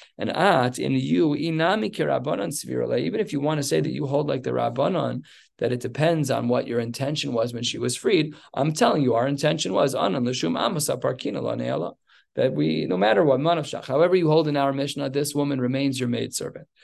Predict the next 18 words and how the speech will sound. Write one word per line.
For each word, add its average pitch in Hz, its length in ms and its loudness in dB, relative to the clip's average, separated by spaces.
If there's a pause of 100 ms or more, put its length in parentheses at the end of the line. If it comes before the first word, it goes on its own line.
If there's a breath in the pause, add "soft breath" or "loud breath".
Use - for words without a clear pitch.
(420 loud breath)
The 123 140 4
Inhu 170 460 0
Savur, 127 760 0 (220 soft breath)
these 147 340 -2
people 156 360 0
all 139 200 4
thought, - 440 0
Lifnei 123 440 -2
Yeush 151 380 -2
Haba, - 320 -10 (320 loud breath)
that 123 160 0
this 156 180 0
was 139 140 2
all 139 240 4
before 123 480 -2
Yeush, 135 480 -2
like 113 160 -4
Abaye. - 460 -2